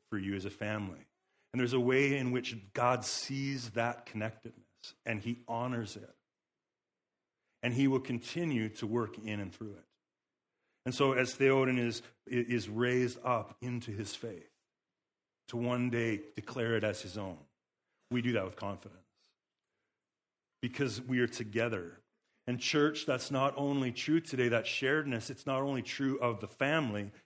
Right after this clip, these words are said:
it's true of this family. And so you are an incredibly important part of this moment. Both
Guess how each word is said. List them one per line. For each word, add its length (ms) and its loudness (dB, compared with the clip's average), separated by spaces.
it's 200 -8
true 320 2
of 120 -4
this 220 -2
family. 540 -8
And 80 -6
so 120 2
you 360 6
are 100 6
an 80 2
incredibly 540 0
important 580 -2
part 460 4
of 160 -2
this 240 -4
moment. 420 -4
Both 320 2